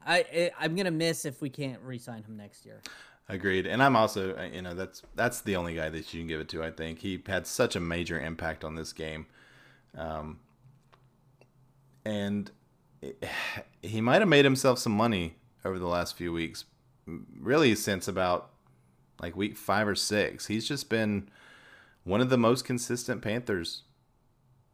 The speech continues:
Speaker 1: Yeah.
Speaker 2: out there. Um, so, yeah, uh, you know, do the right thing, guys. Like, try to re-sign him if you can. Um,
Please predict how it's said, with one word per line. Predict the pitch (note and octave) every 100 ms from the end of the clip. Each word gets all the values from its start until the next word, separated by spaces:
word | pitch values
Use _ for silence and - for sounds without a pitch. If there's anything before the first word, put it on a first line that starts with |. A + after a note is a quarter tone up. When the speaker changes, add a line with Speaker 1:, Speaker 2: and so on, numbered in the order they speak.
| _
Speaker 1:
Yeah. | - E3
Speaker 2:
out | -
there. | C#2 G1+ - _ _ _ _ _ -
Um, | E2+ D#2+ D#2+ D#2+ E2 _ _ _ _ _ _ _ _ _ _ -
so, | - G2+ F#2 E2+
yeah, | G2+ A2+ F#2+ C3 -
uh, | -
you | - G#2
know, | D#2+
do | E2+ C#3+
the | D3+
right | C3+ -
thing, | C3+ B2
guys. | F#2+ F2+ E2+
Like, | E2+ E2+ _ _ -
try | G#2+ A2+
to | A#2
re-sign | A#2 G#2+ G2
him | F#2+ F2+
if | F2
you | F#2
can. | - D#2 - _ - - - - _ -
Um, | G#2+ A2 G#2+ G#2+